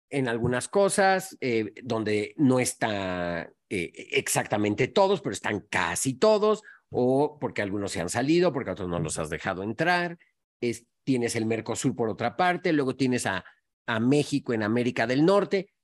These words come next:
que fue mo-, que en su momento fue muy criticado porque,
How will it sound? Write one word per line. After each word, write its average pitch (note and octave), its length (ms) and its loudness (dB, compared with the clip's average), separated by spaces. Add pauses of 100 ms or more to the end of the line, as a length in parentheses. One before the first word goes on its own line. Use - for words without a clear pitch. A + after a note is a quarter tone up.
que C#3 100 0
fue D3 160 4
mo-, D3 260 4
que C#3 100 0
en C3 100 2
su D3 160 2
momento D3 580 4
fue C#3 160 0
muy C3+ 180 4
criticado C3 760 -2
porque, B2 600 -2